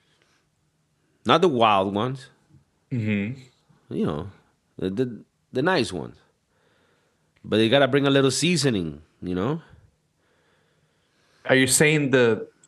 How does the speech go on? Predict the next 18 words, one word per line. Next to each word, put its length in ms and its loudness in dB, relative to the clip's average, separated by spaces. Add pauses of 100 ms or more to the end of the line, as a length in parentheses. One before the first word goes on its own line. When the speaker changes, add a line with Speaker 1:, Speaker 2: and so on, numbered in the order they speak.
Speaker 2:
are 60 4
you 100 2
saying 240 0
the 100 2
Spanish 760 0 (100)
are 240 2
like 360 0 (140)
the 540 -2 (160)
Americans, 840 -4
like, 120 -2
no 280 0
seasoning 500 -4
at 140 -6
all? 260 -10 (640)
Speaker 1:
I 60 4
wouldn't 300 2
say 240 -2
that. 320 -6